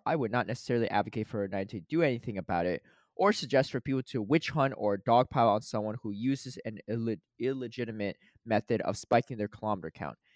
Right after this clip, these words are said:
If someone wants to go through whatever mental gymnastics to justify the action, that's on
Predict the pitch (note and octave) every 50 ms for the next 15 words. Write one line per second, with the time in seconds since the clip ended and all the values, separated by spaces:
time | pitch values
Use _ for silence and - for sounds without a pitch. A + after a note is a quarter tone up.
0 | _ _ - A#2+ - - D#3 D#3 E3 D#3+ D3+ C#3+ C#3+ D#3+ - - B2 B2+ B2+ C3
1 | - - C#3 C3 B2+ A#2 G#2+ A2+ A2+ A2+ A2+ A#2 B2 A#2 A2 G#2+ G#2 - B2 -
2 | - G2 G2+ G#2 G2+ A2+ - - - - - F#2 - - C#3+ D#3 F3+ - - C#3+
3 | A#2 A2 F#2+ F2 D2+ F2+ - - - - G2+ G2 A2 _ - F#2+ F2+ - - G#2
4 | F2 D#2+ E2